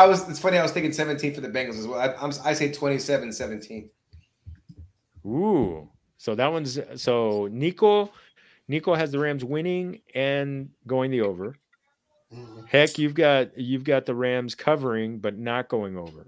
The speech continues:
Speaker 2: but going under. So, all right.
Speaker 1: So twenty-seven seventeen, well, that's forty-four. And what's the, what's the over under? Forty,
Speaker 3: Forty,
Speaker 1: like forty.
Speaker 3: forty-seven and a half?
Speaker 1: Forty-seven and a half. So that's under.
Speaker 2: Forty, forty-eight and a half.
Speaker 1: So I take the under.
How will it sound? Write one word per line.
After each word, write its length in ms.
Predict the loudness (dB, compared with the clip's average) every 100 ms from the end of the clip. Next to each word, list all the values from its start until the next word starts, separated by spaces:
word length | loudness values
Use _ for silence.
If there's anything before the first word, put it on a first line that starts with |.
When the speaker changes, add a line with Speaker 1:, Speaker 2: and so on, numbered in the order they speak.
| -10
Speaker 2:
but 120 | -4
going 240 | -4 -4
under. 400 | -4 -4 -4 -12 -16 -18 -20 _ _ _ _ _ _ _ -20 _ _ _ _ _ _ _
So, 640 | -4 -2 -2 -6 -8 -14 -14
all 60 | -8
right. 180 | -8 -10 -20 -20 -20 -20 -20 -20 _
Speaker 1:
So 80 | -2
twenty-seven 400 | 2 4 6 6
seventeen, 320 | 2 2 2
well, 100 | 2
that's 200 | 2 0 -2
forty-four. 580 | -2 -2 0 -2 -4 -2
And 80 |
what's 160 | -2 -2
the, 60 | -2
what's 160 | -2 0
the 100 | 0
over 200 | 0 0
under? 340 | -2 -8 -14 _ _ -16
Forty, 220 | -4 -4 -2
Speaker 3:
Forty, 120 | -6
Speaker 1:
like 120 | -12
forty. 400 | -8 -8 -8 -12 _ _ _
Speaker 3:
forty-seven 340 | -14 -8 -8 -6
and 80 | -8
a 40 |
half? 200 | -8 -14 _ _ _ _ _
Speaker 1:
Forty-seven 360 | -14 -8 -6 -4
and 80 | -4
a 40 |
half. 160 | -6 -8
So 120 | 2
that's 180 | 4 4
under. 200 | 2 0 0 8
Speaker 2:
Forty, 320 | 10 10 2 6
forty-eight 480 | 6 8 4 2
and 100 | -2
a 20 | -10
half. 300 | -8 -10 -12 _ _ _ _
Speaker 1:
So 100 | -2
I 60 |
take 160 | -2 -2
the 120 | -2
under. 320 | -2 -4 -8